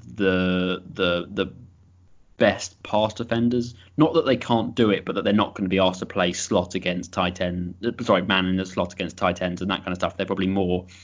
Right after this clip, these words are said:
underneath zone defenders and good run defenders. Whereas the, the people who I've got as outside linebackers, they, they're probably more of just generic any kind of four three linebacker. So some of them I think are more kind of very much like four three outside linebackers,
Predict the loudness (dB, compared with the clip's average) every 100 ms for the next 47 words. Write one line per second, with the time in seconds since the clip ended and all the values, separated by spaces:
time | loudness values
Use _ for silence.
0 | -20 2 4 4 2 0 -2 0 2 2
1 | 0 0 0 -2 -4 -4 -2 -2 0 0
2 | 0 -4 -6 -8 -8 -12 -18 -20 -20 -20
3 | _ 4 6 4 0 -2 0 0 -2 -6
4 | -16 -20 _ _ _ -12 -2 2 4 4
5 | 2 2 2 2 0 -4 -4 -4 -6 -8
6 | -10 -2 0 0 -2 -8 -16 -20 -20 -12
7 | -8 -4 0 2 4 4 4 2 -4 -4
8 | -2 2 4 2 -2 -4 -2 0 -2 -2
9 | -2 -2 -4 -2 -2 -2 -6 -2 -2 -2
10 | -2 -4 -6 0 2 2 0 -8 0 6
11 | 6 6 4 2 4 4 6 4 0 -2
12 | -2 2 4 4 0 -2 -4 -4 0 -2
13 | 0 0 0 -2 -6 -4 -4 -2 -4 -4
14 | -8